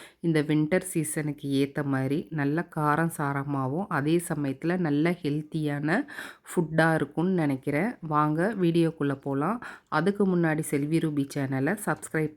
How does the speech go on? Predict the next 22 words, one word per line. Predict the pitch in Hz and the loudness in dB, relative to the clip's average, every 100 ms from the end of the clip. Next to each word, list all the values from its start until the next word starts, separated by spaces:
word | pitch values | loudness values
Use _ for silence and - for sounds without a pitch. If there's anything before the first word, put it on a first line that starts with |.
| 147 | -2
பண்ணாதவங்க | 139 135 131 123 131 185 208 | 0 0 0 -2 0 -2 0
ப்ளீஸ் | 160 151 - | 0 0 -2
சப்ஸ்கிரைப் | 151 - - 147 143 | -6 -6 -6 -4 -4
பண்ணி | 139 131 123 | -4 -4 -2
வச்சுக்கோங்க. | 123 - - 120 127 190 - | -4 -8 -8 -4 -4 -6 -8
அப்பதான் | - 175 180 185 | -2 0 0 0
நான் | 165 160 165 | 0 0 0
போடுற | 165 160 147 | -2 -2 -4
வீடியோஸ் | 143 139 165 247 - | -4 0 0 0 -2
உடனுக்குடனே | 151 147 156 143 139 143 208 - - - - 175 | -2 0 0 -2 0 0 0 -4 -18 -20 -8 2
நோட்டிஃபிகேஷன்ல | 175 170 165 147 147 135 139 127 127 | 2 2 -2 -2 0 0 -2 -2 0
வரும். | 123 143 233 | 0 -2 -2
வாங்க | 175 151 156 170 | -2 0 0 2
இப்ப | 165 147 - 226 302 - - _ _ _ | 0 -2 -2 -2 -4 -12 -20 _ _ _
இன்னைக்கு | 190 180 175 175 | 0 4 4 4
நம்ம | 170 165 165 | 2 4 2
வீட்டு | 180 202 | 2 0
சமையல் | 202 165 165 175 160 | 0 0 2 4 2
என்னன்னு | 151 156 165 156 | 2 0 0 -2
பார்த்தீங்கன்னா, | 143 143 143 139 147 233 302 - _ - | -4 -4 -2 -2 -2 -2 -6 -20 _ 0
பாலக்கீரை | 156 170 185 - 165 151 - | 4 4 2 0 0 0 -2
பொரியலும் | 143 147 147 147 196 | -2 0 0 0 0